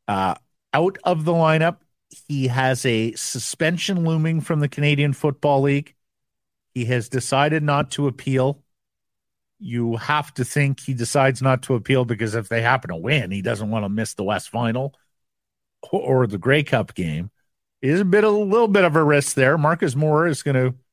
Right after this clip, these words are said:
replace at defensive end. Two other lineup changes for the Lions. Smoke Mizell returns at running back. Canadian defensive back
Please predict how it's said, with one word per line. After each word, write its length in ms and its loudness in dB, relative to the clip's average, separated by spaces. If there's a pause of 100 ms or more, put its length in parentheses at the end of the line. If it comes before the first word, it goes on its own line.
(320)
replace 600 0
at 140 0
defensive 580 -2
end. 320 -4 (540)
Two 160 0
other 160 0
lineup 380 2
changes 460 -2
for 160 -6
the 80 -2
Lions. 440 0 (260)
Smoke 380 -4
Mizell 460 4
returns 440 0
at 120 0
running 280 2
back. 300 2
Canadian 380 0
defensive 440 -4
back 340 2